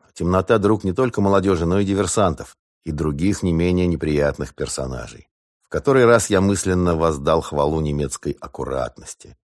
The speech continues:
Надо полагать, времени у зенитчиков хватало, и дабы они не маялись бездельем, какой-то умный, по мне так просто гениальный, офицер заставил их тщательно вылизать всю территорию лагеря.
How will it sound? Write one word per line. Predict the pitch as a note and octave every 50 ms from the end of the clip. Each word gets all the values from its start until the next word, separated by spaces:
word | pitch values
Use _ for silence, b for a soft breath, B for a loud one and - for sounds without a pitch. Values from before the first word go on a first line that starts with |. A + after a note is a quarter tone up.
| _ _ _ _ _
Надо | C#2+ C#2 D2
полагать, | C#2+ C#2+ C2+ C#2 D2 C#2+ D2+ D#2 D2+ -
времени | C#2+ D2 D#2+ D#2+ D2+ D2+ D2 D2
у | D2 C#2+
зенитчиков | B1+ C2+ D2+ D#2 D#2 C#2+ - - - - - -
хватало, | - - C#2+ C#2+ - - F#2+ F#2 F#2 F#2
и | F2 E2
дабы | D#2 D2 D#2 G2 G#2 F#2 E2+ F#2+ F#2+
они | F#2+ F#2 F#2
не | F#2 F#2+
маялись | F#2+ F#2+ G2 F#2 F2+ F2 E2+ D#2+ C#2+
бездельем, | C2+ D#2 D2+ C2+ C2 D#2+ A2 A#2 A#2 A2 G#2+ G#2 F#2
какой-то | - G2+ - - F2+ E2 - F2+ - -
умный, | G2 G2 F2+ E2+ E2 D#2+
по | C#2 - D2+
мне | D2+ E2 D2+
так | C#2 - C2+ -
просто | - D2 D2 - - D2
гениальный, | C2 C2+ D#2 D#2+ D#2 D2+ D2 C#2+ C#2 C2+ C2 B1+ B1 A#1 - _ _ _ _ _
офицер | - - - - C#2 - - - A2+ A#2 A2+ G#2
заставил | F#2 F2+ E2+ - - A2 G#2 G2+ F#2+ F#2
их | F2+ - -
тщательно | - - - - G2+ G#2 G2+ G2+ F#2 F#2 F#2 E2+
вылизать | D2 E2 F2+ F2+ E2+ D2 E2 D#2+ -
всю | - - E2
территорию | C#2 - D#2 D#2 D2 - D#2 D#2 D2 D2 C#2+
лагеря. | C2 C2 B1+ B1+ B1 G#1+ G#1+ - - -